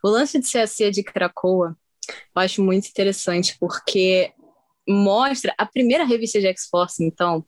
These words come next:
eu acho uma ótima entrada, eu acho uma das melhores, tipo, primeiras revistas dessa era, porque ela realmente começa falando: olha só, vocês estão falando aí que é melhor que, que humano, isso e aquilo, mas estão fazendo literalmente a mesma coisa que eles fazem.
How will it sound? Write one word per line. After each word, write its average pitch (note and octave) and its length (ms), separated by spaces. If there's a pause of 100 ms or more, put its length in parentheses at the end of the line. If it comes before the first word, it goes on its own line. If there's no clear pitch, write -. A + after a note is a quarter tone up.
(100)
eu F3+ 120
acho G3 220
uma G#3+ 160
ótima C4 320
entrada, F3 360
eu E3 40
acho E3 120
uma F3 100
das F3+ 140
melhores, F#3+ 520
tipo, - 240
primeiras F3+ 460
revistas F3+ 600 (200)
dessa E3+ 280
era, E3 240 (540)
porque G3+ 400
ela A3+ 180
realmente C4 400
começa A#3+ 440
falando: G#3 380
olha F#3+ 220
só, G3+ 360 (160)
vocês G3 200
estão G#3+ 180
falando A3 280
aí G#3 180
que G#3 120
é G3+ 40
melhor G3 240
que, F#3 280
que - 140
humano, A3+ 720
isso A#3 280
e G3+ 40
aquilo, A#3+ 580
mas F3 260
estão B3 220
fazendo B3+ 320
literalmente G#3+ 480
a A#3 40
mesma A3 180
coisa G3+ 160
que - 60
eles G3 140
fazem. E3 480